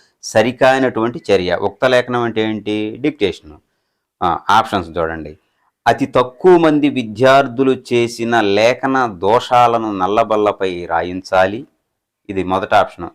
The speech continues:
సరికాని చర్య అన్నాడు. అతి తక్కువ మంది విద్యార్థులు చేసిన లేఖన దోషాలను నల్లబల్లపై రాయించాలి. పిల్లల స్థాయిని బట్టి ఉక్త లేఖనం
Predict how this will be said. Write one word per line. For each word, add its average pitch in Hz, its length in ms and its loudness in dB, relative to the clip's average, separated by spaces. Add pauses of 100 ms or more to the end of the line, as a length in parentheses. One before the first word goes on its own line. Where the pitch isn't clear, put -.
సరికాని 120 640 0 (100)
చర్య 107 180 0
అన్నాడు. 87 420 -4 (580)
అతి 98 200 -2
తక్కువ 131 520 2
మంది 127 600 -4
విద్యార్థులు 113 720 0 (140)
చేసిన 107 380 -4
లేఖన 107 520 -2
దోషాలను 117 800 0
నల్లబల్లపై 101 880 0 (120)
రాయించాలి. 95 800 0 (480)
పిల్లల 139 320 6
స్థాయిని 139 600 2
బట్టి 139 480 -2
ఉక్త - 380 -4
లేఖనం 110 540 -2